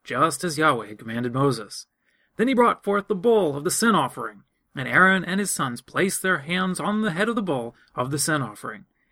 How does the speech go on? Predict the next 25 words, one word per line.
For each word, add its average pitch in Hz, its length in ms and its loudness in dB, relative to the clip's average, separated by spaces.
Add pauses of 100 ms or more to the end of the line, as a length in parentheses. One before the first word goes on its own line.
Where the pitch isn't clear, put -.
(120)
and 110 140 -10
he 107 40 -6
slaughtered 147 480 0
it. - 160 -14 (380)
And 131 100 -4
Moses 202 380 4
took - 260 -2
the 170 60 -8
blood, 120 360 -4 (360)
and 123 140 -6
put 160 140 0
it 202 120 0
with 165 140 -4
his 185 160 -2
finger 156 420 -6
on 131 120 -4
the 127 80 -2
altar's 190 360 0
horns, 113 460 -10 (260)
all 165 320 2
around, 127 440 -4 (240)
and 110 120 -14
purified 139 540 2
the 120 140 -2
altar. 123 420 -4